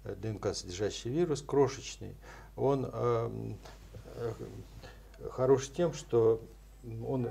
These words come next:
исходно онколитический, потому что у него нет генов, которые модифицируют, э, биосинтезы клетки.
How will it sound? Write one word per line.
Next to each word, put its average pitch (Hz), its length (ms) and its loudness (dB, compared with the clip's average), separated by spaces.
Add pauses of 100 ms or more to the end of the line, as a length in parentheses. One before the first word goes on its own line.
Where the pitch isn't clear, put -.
исходно 85 480 2
онколитический, - 720 -6
потому 104 300 -4
что 104 240 0
у 110 120 -2
него 117 200 2
нет 113 240 -2
генов, 131 360 -2
которые 104 640 0
модифицируют, 104 840 0 (300)
э, 95 200 -2
биосинтезы 98 840 -2
клетки. - 500 -8